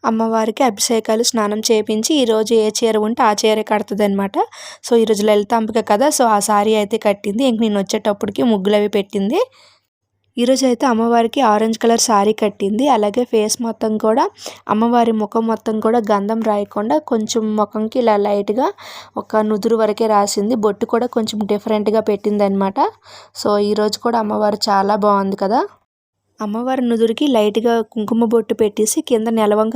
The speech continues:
షేప్లో అయితే బొట్టు పెట్టింది. So, చాలా బాగుందన్నమాట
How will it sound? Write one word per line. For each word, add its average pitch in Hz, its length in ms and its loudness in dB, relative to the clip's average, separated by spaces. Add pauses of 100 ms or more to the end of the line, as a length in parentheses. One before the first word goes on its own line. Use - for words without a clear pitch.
షేప్లో 208 360 0
అయితే 202 140 -2
బొట్టు 214 280 -2
పెట్టింది. 202 500 -2 (520)
So, 226 60 0 (200)
చాలా 202 260 4 (140)
బాగుందన్నమాట 202 600 0